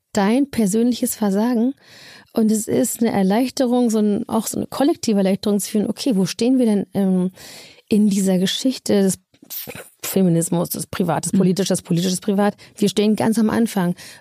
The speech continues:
Speaker 1: weil wir, das Teil der patriarchalen Logik, die Gefühle noch nicht dabei sind, mitzunehmen auf diese Reise. Und solange wir das nicht tun, weil wir denken, Gefühle sind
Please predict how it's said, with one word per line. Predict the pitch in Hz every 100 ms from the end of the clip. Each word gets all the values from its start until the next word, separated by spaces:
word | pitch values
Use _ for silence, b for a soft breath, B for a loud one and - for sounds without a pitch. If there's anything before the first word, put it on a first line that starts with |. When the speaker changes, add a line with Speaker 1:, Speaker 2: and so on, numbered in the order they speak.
| -
Speaker 1:
weil | 196 220 202
wir, | 214
das | 202 190
Teil | - 214
der | 214
patriarchalen | 214 226 220 208 214 208
Logik, | 208 233 214 190
die | 202
Gefühle | 185 180 - 277 269 208
noch | 208 208 208
nicht | 262 -
dabei | 285 220 233 269
sind, | 240 214
mitzunehmen | 240 - 233 214 214
auf | 220
diese | - 240
Reise. | 226 208 190 B B B B B -
Und | 233 220 202
solange | 220 208 208 208
wir | 190
das | 196
nicht | 240 269 -
tun, | - 302 294 196 185 - _ _ _ -
weil | 202 196
wir | 202
denken, | 208 208
Gefühle | 185 175 - 220 196
sind | 175 175